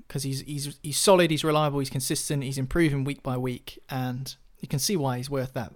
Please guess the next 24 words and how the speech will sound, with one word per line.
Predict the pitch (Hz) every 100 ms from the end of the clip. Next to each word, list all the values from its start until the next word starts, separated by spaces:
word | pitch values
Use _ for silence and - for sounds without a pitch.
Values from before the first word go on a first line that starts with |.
| -
that | 139 -
price | 160 156 143
tag. | - 127 - - - -
Interesting | 220 220 214 - 165
what | 139
you |
said | - 143
about | 135 131
the | 131
transfer | - 151 139 135
window, | 131 127
and | 120
we're | 131
not | 135 -
really | 143 127
sure | - 165
what's | 135 131
gonna | 139
happen. | 135 156 127
We | 127
said | 135 226
this | - 131
last | 147 156 139
summer, | 151 107 110